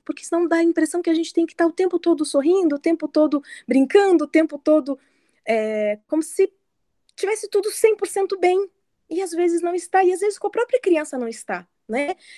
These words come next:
É, às vezes a criança tá cansada, às vezes a criança tá com medo, às vezes a criança tá com, com, com raiva, e nessa primeira infância ela não tem muito repertório pra expressar esses sentimentos e as sensações que ela tem.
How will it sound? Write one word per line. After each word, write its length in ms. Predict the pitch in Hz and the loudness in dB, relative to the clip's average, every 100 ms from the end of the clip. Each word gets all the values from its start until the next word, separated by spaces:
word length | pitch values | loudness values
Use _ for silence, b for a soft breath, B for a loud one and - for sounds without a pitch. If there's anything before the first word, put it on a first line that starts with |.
| B B | B B
É, 560 | - 233 226 220 220 214 B | -4 -2 -2 -4 -4 -6 B
às 120 | - 247 | -4 -2
vezes 160 | 349 | 0
a 80 | 381 | 0
criança 440 | 370 339 427 - | 0 0 -2 -6
tá 120 | 381 339 | -6 -4
cansada, 560 | 302 277 320 370 381 | -4 -4 -2 -2 -2
às 60 | 294 | -2
vezes 120 | 302 | 0
a 80 | 320 | -2
criança 300 | - 339 339 | 0 -2 -2
tá 140 | 330 | -8
com 160 | 285 247 | -4 0
medo, 340 | 240 320 359 | 2 2 2
às 60 | 285 | -2
vezes 160 | 294 | 0
a 60 | 302 | 0
criança 320 | - 311 294 | 0 -6 -6
tá 140 | 294 277 | -10 -12
com, 240 | - 240 | -8 -10
com, 280 | 220 220 220 - | -8 -10 -10 -12
com 120 | 208 | -14
raiva, 500 | 190 285 381 370 233 B B B - | -4 0 4 4 2 B B B 4
e 100 | 269 | 8
nessa 320 | 320 427 403 | 8 6 -4
primeira 320 | - 294 269 | -4 -2 -2
infância 440 | 247 - 349 381 339 | -4 -6 -6 -4 -4
ela 120 | 320 | -2
não 140 | 330 | -2
tem 240 | 320 403 453 | -2 -2 -2
muito 540 | 277 294 302 294 - | -4 -4 -4 -4 -10
repertório 800 | 254 277 262 - - 330 359 269 | -8 -8 -8 -8 -4 -2 -2 -4
pra 180 | - 269 | -6 -6
expressar 840 | 269 - 262 262 - 349 381 330 - | -6 -4 -4 -4 -6 -6 -6 -6 -6
esses 260 | 254 254 | -10 -12
sentimentos 840 | - 240 233 226 214 214 214 208 202 | -6 -6 -6 -6 -4 -4 -8 -10 -8
e 60 | |
as 120 | 208 | -8
sensações 560 | 208 208 208 202 208 196 | -6 -8 -6 -8 -8 -8
que 80 | - | -10
ela 140 | 185 | -12
tem. 280 | 190 196 185 | -8 -8 -8